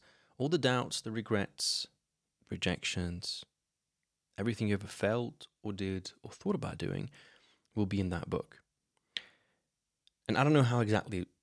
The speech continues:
what will be judged. Is it a sum? Is it an average? Is it a median? We, we don't know.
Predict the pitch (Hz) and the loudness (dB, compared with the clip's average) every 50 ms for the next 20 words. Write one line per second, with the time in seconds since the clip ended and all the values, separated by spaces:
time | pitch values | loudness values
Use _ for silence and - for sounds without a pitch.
0 | _ _ - - - 87 90 87 - - - - - - - - - - _ _ | _ _ -6 -4 -2 -2 -2 -2 -2 -2 -2 -2 -2 -4 -8 -10 -12 -14 _ _
1 | _ _ _ - 101 92 95 95 87 85 - - - - - _ _ _ _ - | _ _ _ -4 -2 -2 0 0 0 -2 -2 -4 -6 -6 -8 _ _ _ _ -4
2 | - - - - 107 107 131 156 160 143 - - _ _ _ _ _ _ _ _ | 0 0 2 2 2 0 0 -2 -4 -6 -10 -16 _ _ _ _ _ _ _ _
3 | - 101 98 92 87 87 - - 104 113 117 120 135 139 147 139 - - - - | -4 -2 0 0 0 0 0 -2 -2 -2 0 0 -2 -2 -2 -4 -6 -6 -6 -8
4 | _ _ _ _ _ _ _ _ _ _ _ _ - 101 92 95 92 90 85 85 | _ _ _ _ _ _ _ _ _ _ _ _ -6 -4 -2 -2 0 0 -2 -2
5 | 98 98 104 - _ _ _ _ - - 113 120 123 131 135 135 139 143 - - | -4 -8 -12 -14 _ _ _ _ -4 -2 -2 0 0 0 0 0 -2 -4 -8 -12
6 | - _ _ - - - 98 92 85 82 80 - | -20 _ _ -14 -8 -6 -4 -4 -4 -4 -6 -10